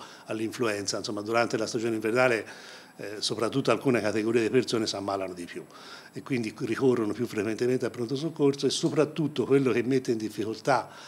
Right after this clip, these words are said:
la struttura è che aumenta la necessità di ricoverare.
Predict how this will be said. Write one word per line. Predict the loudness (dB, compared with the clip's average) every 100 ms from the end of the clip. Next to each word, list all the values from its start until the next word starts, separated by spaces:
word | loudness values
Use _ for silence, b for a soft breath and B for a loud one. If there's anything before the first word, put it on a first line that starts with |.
| B B
la | 0
struttura | 0 0 0 2 4 4 4 0 -10
è | -6 0
che | 4
aumenta | 6 4 4 4
la |
necessità | 4 2 0 2 2 2
di | 0
ricoverare. | -2 -4 -4 -8 -12 -16 -20